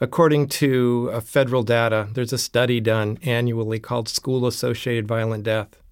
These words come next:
From the most recently available statistics, the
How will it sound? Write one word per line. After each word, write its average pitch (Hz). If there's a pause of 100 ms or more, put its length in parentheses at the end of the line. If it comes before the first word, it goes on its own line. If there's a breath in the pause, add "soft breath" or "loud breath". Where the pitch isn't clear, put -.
(320 soft breath)
From 185
the 165
most 143
recently 127
available 110
statistics, -
the 120